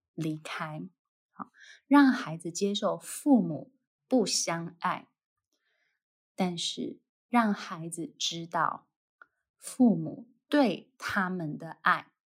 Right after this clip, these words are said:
好，是不会少的。这个东西是非常重要的。可是呢，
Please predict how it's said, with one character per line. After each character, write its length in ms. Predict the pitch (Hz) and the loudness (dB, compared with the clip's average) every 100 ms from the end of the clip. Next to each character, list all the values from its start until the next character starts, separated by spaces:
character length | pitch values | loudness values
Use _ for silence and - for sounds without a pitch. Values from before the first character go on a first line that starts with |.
| _ _ | _ _
好， 280 | - - - | -6 -6 -6
是 180 | - 196 | -4 -4
不 320 | - 156 165 | -4 -10 -10
会 360 | - - 233 - | -2 2 2 2
少 480 | - - 139 - - | -4 -2 -6 -8 -20
的。 160 | - _ _ _ _ _ - _ - | -20 _ _ _ _ _ -20 _ 4
这 140 | 359 | 6
个 80 | 247 | 6
东 180 | 202 196 | 4 0
西 140 | 185 | -4
是 160 | 190 175 | -8 -12
非 180 | - | -10
常 220 | 175 151 151 | -10 -10 -12
重 260 | 160 147 | -12 -12
要 200 | 156 - - | -14 -18 -18
的。 200 | 170 - _ _ _ _ _ _ - | -20 -20 _ _ _ _ _ _ 2
可 180 | - 220 | 8 8
是 260 | - 349 | 8 8
呢， 440 | 285 233 226 240 | 8 8 -2 -8